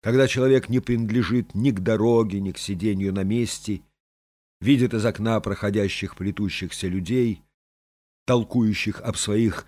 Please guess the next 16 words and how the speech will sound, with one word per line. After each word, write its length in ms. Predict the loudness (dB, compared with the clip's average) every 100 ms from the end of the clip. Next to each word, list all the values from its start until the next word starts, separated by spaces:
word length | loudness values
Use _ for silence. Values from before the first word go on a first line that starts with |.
| _ -6
гривнах 680 | 0 4 4 2 -2 -8 -16 _ _ _ _ _ _
и 80 | -6
с 100 | -2
каким-то 400 | -2 -2 -2 0
глупым 420 | 0 2 2 2
любопытством 840 | 2 2 2 0 -2 -2 -2 -4 -6 _ _
поднимающих 760 | -2 0 2 2 0 -2 -4 -2
глаза, 580 | 0 0 0 -2 -2 _ _ _ _ _ _ _
чтобы, 320 | -4 0 2
взглянув 540 | 0 0 2 4 2 2
на 40 |
него, 500 | 2 4 4 2 -2 _ _
опять 480 | -6 -2 0 0 -2
продолжать 600 | -2 0 0 0 -2 -2
свою 320 | -2 0 2
дорогу 640 | 2 2 2 2 -2 -4